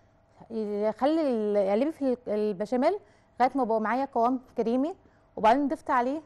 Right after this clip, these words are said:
شويه ميه ومكعب الدجاج لغايه ما بقى قوام كريمي زي ما شفتوه من شويه، وبعدين نزلت عليه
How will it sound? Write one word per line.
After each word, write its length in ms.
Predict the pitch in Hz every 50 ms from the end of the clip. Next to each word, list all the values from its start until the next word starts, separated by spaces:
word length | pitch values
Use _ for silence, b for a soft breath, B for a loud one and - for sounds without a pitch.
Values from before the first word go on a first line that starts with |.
| - _ -
شويه 320 | - - 254 233 233 240 247
ميه 300 | 247 247 254 277 330 403 - _ _ _ _ _ _ _ _ -
ومكعب 400 | - 214 214 196 226 226 247 233
الدجاج 360 | 233 190 196 202 190 220 254 - - b b b b b -
لغايه 180 | 220 233 254 254 -
ما 80 | 247
بقى 200 | 220 226 214 240 233
قوام 220 | - 226 233 254 254
كريمي 440 | 247 - 233 233 247 262 294 349 330 - -
زي 100 | - 220
ما 80 | 208 208
شفتوه 280 | - - - - 240
من 60 | 247
شويه، 380 | 233 - 240 226 240 294 381 466 - b b b b b b b b
وبعدين 200 | 202 214 247 277
نزلت 260 | 262 220 269 - -
عليه 360 | 277 247 226 233 247 262 262